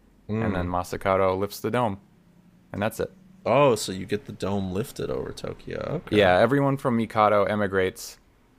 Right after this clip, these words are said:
Speaker 2: to,
Speaker 1: Oh.
Speaker 2: to Tokyo. They're all like, "We're good guys. Good thing no one died except, uh, Jonathan and Walter."
Speaker 1: Did all the demons go away, or they're still hanging out?
Speaker 2: You,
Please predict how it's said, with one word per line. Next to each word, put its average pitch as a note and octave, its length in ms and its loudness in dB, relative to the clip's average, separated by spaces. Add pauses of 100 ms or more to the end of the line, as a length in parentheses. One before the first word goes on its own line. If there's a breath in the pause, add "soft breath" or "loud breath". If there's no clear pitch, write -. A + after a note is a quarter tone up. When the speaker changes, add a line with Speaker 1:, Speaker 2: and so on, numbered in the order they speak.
(360)
Speaker 2:
to, - 120 -4 (500)
Speaker 1:
Oh. C2+ 380 -6
Speaker 2:
to A2+ 140 -2
Tokyo. F#2 720 0 (340)
They're G#2 160 4
all G2+ 100 6
like, F#2+ 220 0
"We're C#3 140 0
good C#3 260 -2
guys. G#2 500 4 (220)
Good B2+ 160 -2
thing B2+ 160 2
no B2 80 4
one B2 180 2
died A#2 240 6
except, G2+ 380 -2
uh, F2+ 300 0 (200)
Jonathan G2+ 420 -2
and F#2 120 -8
Walter." F#2+ 400 -2 (580)
Speaker 1:
Did A#2 140 0
all A#2 160 4
the G#2 600 4 (540)
demons A#2 540 -2
go C#3 160 6
away, D#3 220 6
or C3+ 100 4
they're G2+ 120 4
still F#2 260 -4
hanging E2+ 280 -6
out? F2 200 -8 (520)
Speaker 2:
You, A2+ 240 -2